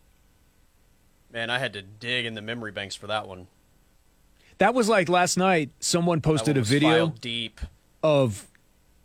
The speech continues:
Speaker 2: and I, this name is a name that I hadn't heard in years until last night. Someone posted a video of Randolph Childress and what a badass he was. I'm like, "Oh my
Speaker 1: Oh,
Speaker 2: God, I have
Speaker 1: yeah.
Speaker 2: not heard that name in forever."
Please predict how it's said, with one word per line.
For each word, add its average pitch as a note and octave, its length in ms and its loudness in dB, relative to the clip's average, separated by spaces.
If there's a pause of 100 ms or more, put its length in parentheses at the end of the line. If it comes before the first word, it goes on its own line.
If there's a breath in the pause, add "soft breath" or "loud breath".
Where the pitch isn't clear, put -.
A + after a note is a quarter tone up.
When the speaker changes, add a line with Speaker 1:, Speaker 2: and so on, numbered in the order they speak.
(760)
Speaker 2:
and D#3 160 4
I, E3+ 160 4
this C3+ 320 0
name E3 320 4
is B2+ 140 0
a C3 60 2
name C3 240 2
that B2 120 4
I - 20 2
hadn't A#2+ 220 2
heard C3+ 180 2
in A2 140 0
years B2 340 2
until A2+ 300 2
last A2+ 280 4
night. B2+ 340 2 (340)
Someone D3+ 320 0
posted C#3 340 0
a A#2 40 0
video B2+ 320 0
of F#2+ 220 -2
Randolph C3 480 2
Childress G2+ 680 0
and C3 140 -2
what A2+ 140 2
a G2+ 60 0
badass A#2 540 2
he A#2 80 0
was. F#2+ 280 0
I'm G#2 120 -2
like, F#2 200 -2
"Oh D3 200 2
my G2 180 2
Speaker 1:
Oh, C3 140 0
Speaker 2:
God, B2 220 4
I A#2+ 140 4
have B2 120 2
Speaker 1:
yeah. F#2+ 60 0
Speaker 2:
not A#2 180 4
heard A#2+ 220 2
that A#2+ 180 2
name A2 260 0
in G2+ 100 -2
forever." A#2 840 0